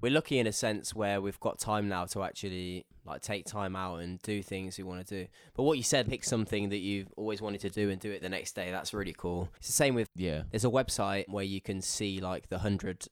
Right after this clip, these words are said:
Speaker 1: albums you should listen to.
Speaker 2: That's sick.
Speaker 1: But if you like music, do that. Like, listen to an album a day, even whilst you're doing your work or revising or in the bath or
Speaker 2: Bath.
Speaker 1: whatever. I love that. That's a good thing. Or, like, pick a book that you've wanted to read.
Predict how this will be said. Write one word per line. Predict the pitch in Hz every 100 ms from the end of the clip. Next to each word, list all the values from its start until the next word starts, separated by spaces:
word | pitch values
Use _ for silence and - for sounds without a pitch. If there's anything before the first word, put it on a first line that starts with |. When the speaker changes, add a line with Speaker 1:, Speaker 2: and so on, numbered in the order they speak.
| -
Speaker 1:
albums | 104 101 95 92
you | -
should | - 98
listen | 98 92
to. | 87 85 82
Speaker 2:
That's | 98 101
sick. | - 80 -
Speaker 1:
But | 107
if | 113
you | 131
like | 127 107
music, | 123 107 92 78 -
do | 156
that. | 143 156 101
Like, | 107 104 67 -
listen | 131 143
to | 139
an | 127
album | 131 123
a |
day, | 117 123 127 95 92 - -
even | 127 123 120
whilst | 117 110
you're | 113
doing | 107 113
your | 107
work | 95 117 131 127 -
or | 101
revising | 95 95 120 123 123 120 113
or | 107
in | 104
the | 104
bath | - 117 120 113 -
or | 98 92 92
Speaker 2:
Bath. | 76
Speaker 1:
whatever. | 107 156 98 80 - -
I | 110
love | 113 110
that. | - 95 -
That's | 117
a | 123
good | 107 -
thing. | 101 104 113
Or, | 101 101 98 -
like, | - 95
pick | - 131
a | 107
book | 117 113 -
that | 120
you've | 92
wanted | 117 107 101
to | 101
read. | 104 101 104